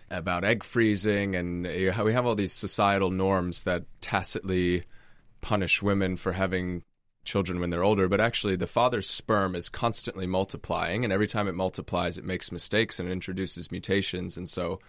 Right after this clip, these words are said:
the older a father becomes, the more likely they are to have, uh, children with problems as well.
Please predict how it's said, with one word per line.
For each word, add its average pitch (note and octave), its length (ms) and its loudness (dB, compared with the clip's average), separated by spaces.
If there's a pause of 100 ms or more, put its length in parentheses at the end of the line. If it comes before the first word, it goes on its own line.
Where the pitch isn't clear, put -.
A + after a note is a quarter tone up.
(240)
the - 80 -6
older G#2+ 180 6
a F#2+ 60 4
father F#2 300 2
becomes, G#2 480 -2
the F2+ 40 -4
more F2+ 160 -2
likely F2+ 300 -2
they E2+ 140 0
are E2+ 100 -2
to F2+ 60 -2
have, F2 240 -4
uh, E2+ 160 -2
children E2+ 320 -8
with F2+ 100 -10
problems E2+ 380 -8
as - 120 -12
well. F2 220 -6